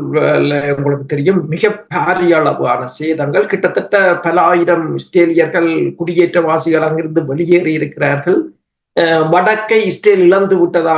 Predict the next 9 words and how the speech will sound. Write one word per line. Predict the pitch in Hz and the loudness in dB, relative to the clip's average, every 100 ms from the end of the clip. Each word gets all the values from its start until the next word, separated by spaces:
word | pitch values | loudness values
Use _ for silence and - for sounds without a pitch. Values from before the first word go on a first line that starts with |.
| 156 | -2
என்று | 156 160 214 | -4 -4 -4
இஸ்ரேலின், | 196 - 180 175 170 175 170 151 135 _ _ _ | -4 0 2 2 2 2 0 -2 -8 _ _ _
அஹ், | 131 135 127 120 _ _ _ _ _ | -10 -10 -14 -18 _ _ _ _ _
நாடாளுமன்றத்துக்குள்ளேயே | 156 196 208 202 185 175 175 - - 185 165 202 196 | -2 0 2 2 0 -2 -4 -6 -10 -2 2 4 2
மிகப்பெரிய | 180 - - 180 170 | 2 0 0 0 2
ஒரு | 170 170 | 2 2
அமளிதுமளி. | 139 151 151 151 151 139 - _ _ _ _ - _ - | 0 -4 -8 -8 -8 -8 -12 _ _ _ _ -20 _ 2
இ-, | 196 190 | 4 6
இஸ்ரேலின் | 175 - 226 208 202 | 4 4 2 2 2